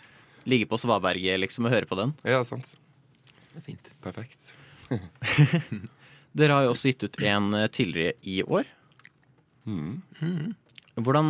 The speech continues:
Speaker 1: eh, hvordan har det vært å, eh, produsere låter egentlig nå? Det er jo det typiske spørsmålet, da, eh, nå som vi har hatt korona.
Speaker 2: Mm.
Speaker 1: Men, eh, hvordan har det, eh, hvordan har det preget måten dere har arbeidet med låter?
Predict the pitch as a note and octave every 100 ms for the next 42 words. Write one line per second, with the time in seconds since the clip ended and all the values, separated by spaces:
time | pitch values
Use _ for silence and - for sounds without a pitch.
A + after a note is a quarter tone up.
0 | D#3 D#3 D#3 D3+ G#3 G3 D#3+ B2+ - -
1 | - B2+ C3 B2+ - _ - C3+ C3 D3+
2 | D#3+ F#3+ - F#2+ A#2+ B2 F2 E2+ F#2 -
3 | A2+ G#2 G2+ G#2 - - - A#2 A2 A2+
4 | - - - - - F#2+ - A2+ A#2+ -
5 | A2 G#2 G#2 A#2+ A2 - G#2+ G2 G2 B2
6 | - - - _ _ G2+ D#2+ B2+ C3+ C3+
7 | C3 C3+ C#3+ B2 A2+ A2 G#2+ A2+ - -
8 | - _ _ A2+ A2+ A2 G#2+ B2 C#3 C3+
9 | B2+ C#3 F#2+ - - - - _ _ -
10 | A2+ - F#2+ G2 A2 F#2+ F#2 G2 F2 G#2+
11 | D#3 A2+ G2+ G#2+ G2 -